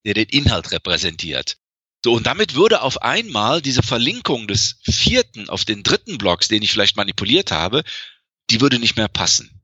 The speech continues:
Die würde zerbrechen. Und damit würde man sofort erkennen, halt, der dritte Block, der wurde nachträglich manipuliert, denn der vierte Block enthält einen Link auf einen dritten Block, der nicht mehr gültig ist. Ja, der Hashwert, der über den Inhalt gebildet wird, der ist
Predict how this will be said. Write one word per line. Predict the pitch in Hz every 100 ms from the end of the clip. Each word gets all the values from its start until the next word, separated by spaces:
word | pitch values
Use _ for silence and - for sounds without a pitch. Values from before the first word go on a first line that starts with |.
| _
Die | 98 104
würde | 110 107 90 - - - -
zerbrechen. | - - 85 90 80 64 _ _ - -
Und | 107 98
damit | 147 165
würde | 190
man | 160 135
sofort | 185 190 -
erkennen, | - 160 90
halt, | 156 139
der | 92
dritte | 82 - -
Block, | 85 104 - - - -
der | 110
wurde | 139 123
nachträglich | 82 117 - 113 -
manipuliert, | 135 147 - 190 214 - -
denn | 113
der | 104 95
vierte | - 214 262 -
Block | - 87 - - - - - -
enthält | - 147 160 110
einen | 98
Link | 98 107 185 208
auf | 117 -
einen | 104 107 98
dritten | 156 - 127
Block, | 92 101 -
der | 123
nicht | 123
mehr | 147
gültig | 120 107 113 98 -
ist. | - - - - _ _
Ja, | 110 185
der | 110
Hashwert, | 95 - - 110 139 - - - -
der | 113 110
über | 95
den | 98 110
Inhalt | 110 98
gebildet | - 87 104 147 156
wird, | 165 - - - - -
der | -
ist | - - - -